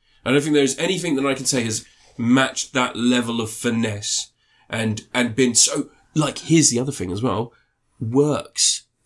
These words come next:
on release. Like, there was a day one patch just to refine things, but the actual game fucking works. That's so strange, 'cause nowadays you get a game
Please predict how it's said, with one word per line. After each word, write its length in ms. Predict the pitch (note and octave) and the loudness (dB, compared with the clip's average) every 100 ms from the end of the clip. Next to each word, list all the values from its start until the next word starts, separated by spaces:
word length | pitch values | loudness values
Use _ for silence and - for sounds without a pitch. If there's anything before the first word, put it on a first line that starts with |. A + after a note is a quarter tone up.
| _ | _
on 220 | C3 B2+ | 4 6
release. 680 | B2 A2+ B2 F#2 - - - - _ _ _ | 6 4 2 0 -2 -2 -4 -10 _ _ _
Like, 240 | A2+ A#2 - | -2 -2 0
there 140 | A#2+ | 2
was 160 | B2 E3 | 2 2
a 60 | |
day 160 | C3 A#2+ | 0 -2
one 200 | A2 G#2+ | -2 -4
patch 360 | G#2 A2+ D3 - | -2 -2 -2 -2
just 220 | C3 - | -2 0
to 180 | A2+ A2 | -2 0
refine 500 | A#2+ A2 C3 C#3+ C3 | -2 0 0 2 0
things, 440 | - F2 B2+ C#3+ - - | -2 -4 -2 -4 -10 -16
but 80 | - | -2
the 60 | F#3 | -2
actual 220 | G3+ F#3 | 0 0
game 240 | D#3 C3 | 4 2
fucking 400 | A#2+ C#3 G#2+ C#3 D#3 | 2 0 2 2 4
works. 480 | B3 A#3+ - - - - - | 4 4 0 -6 -8 -20 -14
That's 200 | F#3 G3 | -8 2
so 440 | - - G#3+ G#3+ D#3+ | 4 6 4 2 -2
strange, 1000 | - - - G#3+ C4+ C#4+ G3 A#2+ G2+ - - - | 0 0 2 2 4 6 6 2 -4 -10 -14 -10
'cause 200 | E3+ E3 | -2 2
nowadays 680 | A#3+ D4+ D#3 B2+ B2+ G#3+ F#3 | 4 4 2 0 -2 -2 -2
you 60 | |
get 160 | F#3 F3+ | 0 -2
a 40 | |
game 380 | - G#3+ F#3 A3 | 0 0 0 -2